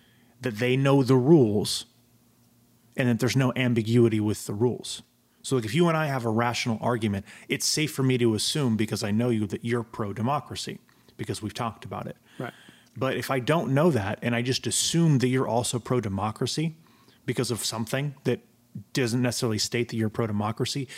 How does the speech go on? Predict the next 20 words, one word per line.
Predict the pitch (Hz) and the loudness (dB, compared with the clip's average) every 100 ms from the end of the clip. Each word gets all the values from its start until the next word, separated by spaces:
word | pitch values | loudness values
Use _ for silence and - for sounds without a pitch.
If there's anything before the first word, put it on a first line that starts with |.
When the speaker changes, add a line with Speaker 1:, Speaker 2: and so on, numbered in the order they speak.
| - | -8
Speaker 1:
and | 127 | -2
you're | 127 | -2
playing | 143 156 147 127 | -2 -2 -2 -2
a | |
totally | - 120 120 120 | -2 0 2 0
different | 113 110 110 98 | 0 -2 -2 -2
game | 95 113 131 - - | 0 -2 -2 -10 -8
where | 127 | -4
democracy | 113 110 107 - 139 139 117 | -2 -2 -4 -4 -4 -4 -4
isn't | 107 | 0
even | 120 104 104 | 0 0 -4
part | - 107 | -4 -4
of | 92 | -4
the | 95 | -8
rule | 85 90 101 | -8 -6 -4
set, | - 139 - - _ _ _ _ _ _ _ _ _ _ _ _ _ _ _ _ _ _ | -4 -6 -8 -14 _ _ _ _ _ _ _ _ _ _ _ _ _ _ _ _ _ _
that's | 131 - | -8 -8
a | |
problem. | - 151 151 110 - - - - - - | -4 0 0 0 -6 -8 -14 -20 -20 -8
Um, | 110 101 98 95 | -6 -4 -6 -10